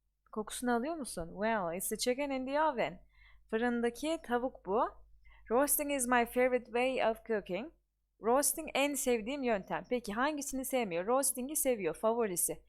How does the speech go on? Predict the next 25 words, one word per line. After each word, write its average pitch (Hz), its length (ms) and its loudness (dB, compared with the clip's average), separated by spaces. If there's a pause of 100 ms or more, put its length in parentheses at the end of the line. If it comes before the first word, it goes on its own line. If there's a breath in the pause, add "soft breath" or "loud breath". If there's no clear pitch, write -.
Eledim 220 400 0
direkt. 196 300 -2
I - 160 2
like 277 360 4
grilling 269 440 2
too. 220 140 -2
E, 220 240 0
grill 240 360 -2
de 226 100 2
seviyor. 196 520 -2
İşte. 214 480 -4 (300)
Hop. 285 240 -2 (1160)
Sometimes 262 720 2
my 214 160 0
husband 247 560 0
and 196 220 0
I 202 80 -4
go 247 200 4
to 254 160 -2
a 202 160 4
fish 233 300 -6
restaurant 240 500 0
nearby. 233 560 0 (400 soft breath)
Bazen 233 380 4
yakınlardaki, 214 1040 0